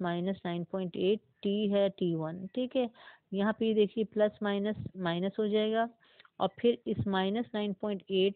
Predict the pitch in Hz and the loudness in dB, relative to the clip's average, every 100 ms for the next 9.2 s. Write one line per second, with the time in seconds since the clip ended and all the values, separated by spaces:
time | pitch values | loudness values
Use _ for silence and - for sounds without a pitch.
0 | - 196 180 175 175 196 196 185 185 190 | 0 0 0 0 -2 0 0 2 0 -2
1 | 208 214 - 196 180 185 175 170 170 165 | -4 -4 0 0 2 0 2 2 0 0
2 | 160 160 170 196 190 180 180 170 170 170 | 0 -2 -2 -2 0 0 2 2 2 2
3 | 196 - 202 208 233 - _ 165 180 165 | 0 0 0 2 0 -8 _ -14 -4 -2
4 | 165 170 196 185 165 175 - 160 156 170 | -2 -4 -4 -4 0 -2 -2 -6 -6 -8
5 | 262 254 208 175 175 170 175 202 214 202 | -10 -6 -2 0 2 2 2 0 0 0
6 | 226 220 190 185 180 170 180 202 185 190 | 2 2 4 2 2 0 -2 0 2 2
7 | 185 180 202 190 196 180 208 269 _ - | 2 2 0 -2 -2 0 0 -2 _ -20
8 | - _ - 190 175 185 185 170 170 180 | -20 _ 2 4 6 4 4 4 2 0
9 | 180 180 | -6 -6